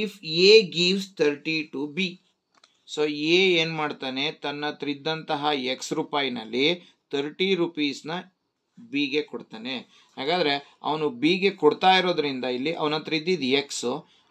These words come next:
ಅವನು ತರ್ಟಿ ರುಪೀಸ್ ಕೊಡ್ತಾ ಇದ್ದಾನೆ ಅಂದ್ರೆ ಅವನ ಹತ್ರ ಇನ್ನು ಉಳಿಯೋದು ಎಕ್ಸ್ ಮೈನಸ್ ತರ್ಟಿ ರುಪೀಸ್ ಉಳಿಯುತ್ತೆ. ಇದು ಎ. ನೆಕ್ಸ್ಟ್ ಅದೇ ತರ ಮುಂದುವರೆದ್ರೆ, ಆ, then B will have twice the money left with A.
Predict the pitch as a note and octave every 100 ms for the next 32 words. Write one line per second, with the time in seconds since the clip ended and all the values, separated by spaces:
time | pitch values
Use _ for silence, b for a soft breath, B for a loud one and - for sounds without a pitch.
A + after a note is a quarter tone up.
0 | - D#3 D#3+ D3+ D3+ D#3 G3 F#3 F#3 E3+
1 | - C#3+ D#3+ D#3 D3+ C3+ B2+ A#2+ C#3+ D3+
2 | C#3+ D3 D#3 D3+ D3+ C#3+ D3 D#3+ D#3 F3
3 | E3+ C#3 - D#3 D#3 D3+ D3+ - B2+ B2
4 | C#3+ C3 A#2 D3+ E3+ D3+ D3 B2+ - -
5 | _ _ _ B B - - C#3 D3 C3+
6 | C#3 C#3 - _ _ _ - D#3+ - D#3+
7 | - C#3+ C#3+ F3 F3 E3 D#3 D#3 E3 C#3+
8 | A#2+ A#2 B2+ D#3+ b b b b C#3+ C#3+
9 | D3 C#3+ C#3 - - C3 - D3+ D#3+ D3+
10 | B2+ F3+ A3+ G#3+ G3+ E3+ E3 F3+ F3 _
11 | E3+ E3 F#3 A#3 G3 F#3+ G#3 F3+ E3 D#3
12 | D#3+ F3 D#3 D#3 D#3 - D#3+ E3+ - C3